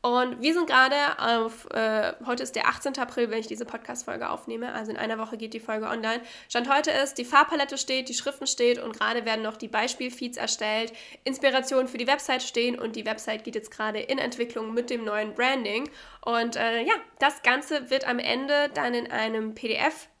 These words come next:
Dokument festgehalten, also in einem sogenannten Branding Guide. Und da sind dann quasi alle Farben und Schriften inklusive Farbcodes, also es sind immer so Hashtags mit Buchstaben und, äh, Zahlen, also die nennt man, glaub ich, Hexcodes,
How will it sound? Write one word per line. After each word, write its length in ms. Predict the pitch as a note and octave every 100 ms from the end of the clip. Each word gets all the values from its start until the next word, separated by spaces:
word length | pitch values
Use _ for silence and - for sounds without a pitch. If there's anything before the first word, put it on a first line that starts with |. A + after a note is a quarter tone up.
| _
Dokument 360 | - G#3 F#3+ -
festgehalten, 560 | - - - F#3+ - G#3
also 220 | G#3+ A3
in 60 |
einem 180 | - G#3
sogenannten 560 | G#3+ A3 G#3+ G#3 - G#3
Branding 480 | G#3 F#3+ G3 G#3+ A#3+
Guide. 360 | C4+ D4 E4+ - - -
Und 140 | A#3+ A#3+
da 140 | C4
sind 160 | C#4 C#4
dann 160 | B3
quasi 400 | A#3+ A#3+ A#3+ A#3 -
alle 220 | C4 C#4+
Farben 420 | - B3 B3 B3+
und 140 | A3+
Schriften 400 | - B3+ C4 -
inklusive 680 | B3 A#3+ B3 A3+ A3+ A3+ A3 -
Farbcodes, 760 | - B3+ C#4+ - - C#4 D4
also 160 | - G#3
es 60 |
sind 100 | G#3+
immer 180 | G#3+ G#3+
so 200 | G#3 G3+
Hashtags 580 | - B3+ - C4+ A#3+ A#3+
mit 160 | G#3+
Buchstaben 640 | A#3+ A#3+ - G#3+ G#3+ G#3+ G#3
und, 360 | - G3 G3+ -
äh, 300 | G#3 - -
Zahlen, 440 | - A#3+ B3 C4+
also 180 | A#3+ G#3+
die 60 | G#3
nennt 180 | G#3 G#3
man, 80 |
glaub 140 | G#3 G3+
ich, 180 | G#3 -
Hexcodes, 800 | C4+ B3+ - - D4 D#4+ D#4